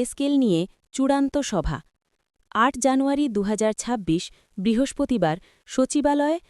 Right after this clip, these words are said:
পে কমিশনের পূর্ণ সভা অনুষ্ঠিত হয়েছে। কালেরকণ্ঠ ডট কম। এই সভায় নবম পে স্কেলের নতুন বেতন কাঠামো নিয়ে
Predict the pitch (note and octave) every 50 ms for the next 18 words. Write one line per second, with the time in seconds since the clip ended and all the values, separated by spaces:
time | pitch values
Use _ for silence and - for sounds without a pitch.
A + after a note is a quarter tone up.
0 | _ _ _ - B3+ C4 D4 D4+ - C4+ C4+ C4+ C#4+ - - C#4 C#4 C#4+ C#4+ -
1 | - B3+ C4 C4 B3+ C4 D4 D4+ - A#3 G3+ F#3 G3+ A#3 B3 - A3 G#3+ A3 G#3+
2 | - - G#3+ F#3 - E3 D#3+ E3 D3+ - - F3 C#3+ - _ _ _ _ _ _
3 | _ _ _ _ - A#3 A#3 A#3 B3 B3+ B3 - G#3 F#3+ F3+ - A#3+ A#3+ F#3 D#3+
4 | D3 - - D#3+ D3 C#3 B2+ - _ _ _ _ _ _ _ _ _ _ _ _
5 | _ _ _ _ - A#3+ C4+ D4+ D4 - - C#4+ C#4 A3 G#3+ F3+ F#3 G#3+ - _
6 | _ _ - G#3+ G#3+ A3 A3 A3+ B3+ D4+ D#4+ D#4 - C4 C4 C4 - - C#4+ C4+
7 | C4+ C#4+ C#4+ B3+ A3 G3+ G#3 G#3+ - C4+ C#4 C4+ A3+ F#3 G3 - G#3+ A3+ A#3+ A3+
8 | A3+ G#3+ - A3 A#3 A#3 A#3+ A3+ G3 E3+ D#3+